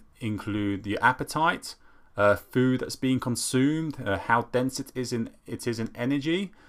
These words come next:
uh, the calories that are being absorbed based on your age, how the food is prepared,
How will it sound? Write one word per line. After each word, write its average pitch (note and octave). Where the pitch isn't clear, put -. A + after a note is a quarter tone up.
uh, G2
the G2+
calories B2+
that -
are G2
being A2+
absorbed G#2
based G2+
on G2+
your F#2+
age, A#2+
how A2
the G#2+
food A2
is G2+
prepared, C3